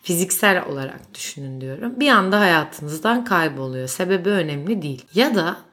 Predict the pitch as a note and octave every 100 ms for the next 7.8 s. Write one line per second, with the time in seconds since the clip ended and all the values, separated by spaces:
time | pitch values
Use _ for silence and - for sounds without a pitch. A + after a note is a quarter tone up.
0 | _ _ _ _ - A3+ A3 E3+ C#3+ C3+
1 | - D#3 D3+ D3 D3 G#3 F3+ D3 C#3 F3+
2 | - - - - _ _ _ _ _ _
3 | _ - D#3+ D3+ D#3+ G#3 G#3 G#3 - E3+
4 | - D#3 D3+ F3+ E3+ F3 F3+ F3 D#3 C3+
5 | - D3 C#3+ C#3 C#3 E3+ G#3+ C#4+ - -
6 | _ - A#3+ G#3 B3 D4 - _ _ _
7 | _ _ - - C#3 - A3+